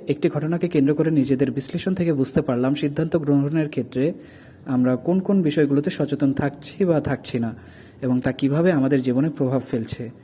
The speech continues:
এবার নিজেদের অভিজ্ঞতা কাজে লাগিয়ে সিদ্ধান্ত গ্রহণের ক্ষেত্রে সাধারণত আমরা যে চ্যালেঞ্জ বা অসুবিধাগুলোর সম্মুখীন হই তা খুঁজে বের করব এবং এর মধ্যে আমি নিজে যে চ্যালেঞ্জ বা অসুবিধাগুলোর সম্মুখীন হই তার মধ্যে তিনটি নিচের ছবিতে লিখি।"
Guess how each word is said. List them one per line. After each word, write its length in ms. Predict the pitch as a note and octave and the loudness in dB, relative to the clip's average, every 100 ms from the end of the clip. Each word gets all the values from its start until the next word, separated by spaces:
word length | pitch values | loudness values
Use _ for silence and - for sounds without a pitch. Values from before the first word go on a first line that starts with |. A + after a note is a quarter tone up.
| - - - | -20 -20 -8
এবার 200 | C3+ C3 | -2 2
নিজেদের 340 | C3+ C3 D3+ F3 | 2 2 4 4
অভিজ্ঞতা 360 | E3+ E3 E3 | 4 2 0
কাজে 240 | E3 C#3 C#3+ | 0 2 4
লাগিয়ে 300 | B2+ A#2 C#3+ | 2 2 0
সিদ্ধান্ত 380 | D3+ C3+ D3+ D#3+ | 0 -2 0 2
গ্রহণের 320 | D3 D3+ D3 | 2 2 2
ক্ষেত্রে 240 | D3 C3 | 0 -4
সাধারণত 380 | C3 C3+ D3 D3 | -2 2 2 2
আমরা 220 | C#3 B2+ | 2 2
যে 100 | C3 | 0
চ্যালেঞ্জ 360 | B2+ B2 C#3+ D3 | 0 0 2 2
বা 100 | D#3 | 0
অসুবিধাগুলোর 680 | B2+ C3+ D3 E3 D#3 D3+ | 0 0 0 2 4 2
সম্মুখীন 500 | C#3+ C3+ C#3+ D3 F#3 | 2 0 0 0 0
হই 240 | C#3+ A#2+ C#3+ - - - - - - | 2 0 -2 -6 -20 -20 -20 -20 -4
তা 100 | F3+ | -4
খুঁজে 260 | F3 E3+ E3 | 0 2 4
বের 180 | C3+ B2+ | 4 4
করব 380 | B2+ A#2 A#2+ A2+ - - - - | 0 0 -4 -8 -14 -16 -8 -2
এবং 260 | C3 C3+ C#3 | 2 2 4
এর 160 | D#3 | 2
মধ্যে 240 | F3 F3+ F3 | 4 2 2
আমি 220 | F3+ D3 | 4 6
নিজে 240 | C#3 C3 | 6 4
যে 120 | D3 D3+ | 2 2
চ্যালেঞ্জ 340 | C#3+ C#3+ D3 | 4 4 4
বা 80 | C#3+ | 0
অসুবিধাগুলোর 560 | B2+ D3 D3+ D#3+ E3 | 0 0 2 2 2
সম্মুখীন 440 | D#3+ C#3 C#3 D#3 D3 | 0 0 0 0 2
হই 140 | D3 | 2
তার 220 | C#3+ C3 | 2 0
মধ্যে 240 | B2 B2+ C3+ | 0 0 -2
তিনটি 480 | C3+ C#3 C#3 G3+ B3 - - - - - | 2 0 2 0 -2 -8 -20 -20 -12 -2
নিচের 240 | B2+ C3+ | 2 0
ছবিতে 300 | C3 C3 B2+ | 2 2 4
লিখি।" 360 | C3 B2 - | 0 0 -4